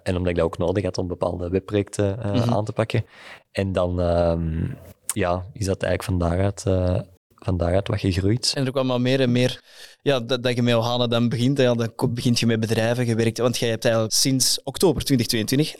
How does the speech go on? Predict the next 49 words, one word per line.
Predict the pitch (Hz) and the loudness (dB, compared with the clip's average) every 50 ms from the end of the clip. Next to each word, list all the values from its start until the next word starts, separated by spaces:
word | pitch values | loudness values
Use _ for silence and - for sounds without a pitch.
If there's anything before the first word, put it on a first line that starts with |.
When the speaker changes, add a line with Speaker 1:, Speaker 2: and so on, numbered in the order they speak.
| _ _ | _ _
Speaker 2:
alles | - 131 147 147 123 | -2 2 2 2 2
alleen | 113 110 107 123 170 165 | 2 2 2 2 2 2
gedaan, | 117 104 104 104 107 | 2 2 2 2 2
hè? | 143 185 196 - _ _ _ _ | 2 0 -2 -4 _ _ _ _
Hey, | - 117 107 107 - | -2 -2 -2 -2 0
Speaker 1:
Ja, | - 117 113 - | 0 -2 -2 0
Speaker 2:
ik | _ 160 - | _ -2 0
was | - 156 - | 2 2 2
Speaker 1:
klopt. | - | 2
Speaker 2:
er | 240 - - 131 | 0 0 0 0
toen | 113 | 0
nog | 110 107 - | 0 0 -2
niet, | 123 117 | -4 -2
dus | 113 120 - | 0 0 2
ja, | - 175 143 - - _ | 2 0 0 -2 -8 _
ik | - - | -4 0
weet | 175 156 | 0 2
Speaker 1:
Ja, | 143 | 4
Speaker 2:
niet | 156 151 | 2 2
dat | 135 139 | 2 2
je | 131 | 2
Speaker 1:
klopt. | 135 123 131 | 4 2 2
Speaker 2:
nog | 127 123 | 2 2
iemand | 127 120 117 - | 2 0 2 2
anders | 139 175 202 196 | 2 2 2 2
had, | 254 254 - | 2 0 2
maar | 131 117 107 - - - | 2 2 2 0 -2 -4
jij | - 123 | -2 0
Speaker 1:
Nee. | 113 107 | 0 2
Speaker 2:
waart | 113 120 - - | 0 0 0 0
denk | - 113 110 | 0 0 2
ik | 113 - | 2 2
alleen, | 113 113 123 165 196 | 2 2 4 4 4
hè? | 175 226 - - - - - - | 2 0 0 -6 -16 -20 -12 -2
Speaker 1:
Ja, | - 113 113 - - - | 2 2 2 2 0 -2
klopt. | - 113 110 - - - | 0 0 0 0 0 -2
En | 110 104 | 0 0
dus | 98 | -2
ik | - | -4
heb | - 98 - | -4 -2 0
heel | - 90 98 107 | 2 2 2 2
lang, | 104 101 101 104 - - | 2 0 -2 -4 -6 -4
eh, | 95 98 95 92 | -2 0 0 0
Ohana, | - 95 90 92 92 92 90 | 0 0 0 0 0 0 0
ja, | 90 90 90 87 87 - | 0 0 0 0 -2 -4
op | - 107 | -6 -4
mijn | 107 101 92 | -2 0 0
eentje | 87 98 113 - - 117 110 120 135 - _ | 2 2 0 2 0 0 0 0 -4 -8 _
gerund. | - - 110 110 107 117 123 139 - - | -2 0 2 2 4 2 0 -2 -4 -10